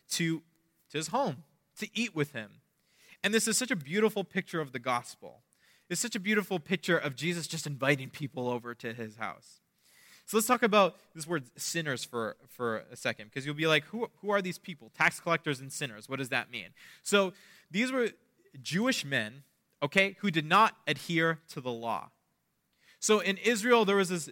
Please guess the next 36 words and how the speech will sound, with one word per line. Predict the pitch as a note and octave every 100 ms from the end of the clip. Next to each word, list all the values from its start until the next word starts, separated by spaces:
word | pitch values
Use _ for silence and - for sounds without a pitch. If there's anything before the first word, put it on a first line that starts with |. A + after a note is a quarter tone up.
| D3
group | G3+ B3
of | F#3
people, | G3 D#3+ D#3 D3+
these | D3 C#3+
religious | C#3+ D3+ F#3 A#3+ -
leaders, | D3+ C3 B2 B2 - - _
who | G3+ G3+
taught | F#3+ - G#3+ G#3 D3
that, | D#3 D3 -
like, | C#3+ C3+ - _ C#3
right, | E3+ F#3+ D3+
you |
need | E3 D#3+
to | D3+
follow | D#3+ D3 B2 B2
this | F3+ -
rule, | C3 A#2 G#2+ _ C3+
this | F#3+ -
rule, | B2+ A2 - _ C3
this | F3+ D3
rule, | B2 A2 _ _
this | C3+ F3+ C3
rule, | A#2 A2 _ C3+
this | F#3+ -
rule, | C3 A2+ _ -
and | C3
then | E3+
you | D#3
will | C3+
be, | A#2+ B2+ C3+ - _ _ _
you | G#2+ A#2+
are | C#3
righteous, | G3 A3+ - - - - _ _
you | A2+ B2+
are | D#3
holy, | - A3 F3+ A#2 G2+